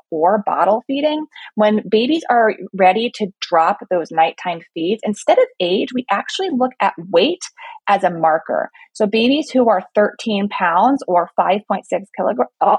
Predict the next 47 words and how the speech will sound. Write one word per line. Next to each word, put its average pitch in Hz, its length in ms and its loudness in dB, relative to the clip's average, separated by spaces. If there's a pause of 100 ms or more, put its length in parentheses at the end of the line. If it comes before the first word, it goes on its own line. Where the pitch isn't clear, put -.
often 214 380 0
are 190 260 2
able 214 420 2 (500)
to, 202 480 4
uh, 175 260 2
drop 180 300 0
that 247 220 2
feed 277 160 -4
because 208 240 -4
metabolically 190 680 2
they 170 160 -2
are 151 180 0
ready. 151 400 -2 (440)
So 240 160 2
it 233 120 4
gives 339 200 -2
you 508 100 6
a 349 60 4
wide 208 420 2
range. 185 540 -4 (120)
Some 226 300 -2
babies, 233 540 -2 (180)
uh, 185 300 6 (100)
at 185 200 2 (140)
four 202 220 2
months 208 500 0
who 208 200 -2 (100)
are, 175 600 2 (140)
you 190 100 -8
know, 160 140 -6
a - 60 -2
bit 190 160 4
on 190 80 2
the 170 80 -6
heftier 214 460 -6
side, 247 340 -2
they're 214 180 2
more 196 280 0
ready 180 240 2
to 214 80 -2
drop 202 300 0
feeds 226 200 -8
than 208 140 -2
maybe 190 400 -2 (340)
a 180 100 0
slimmer, 175 680 0
um, 165 320 -2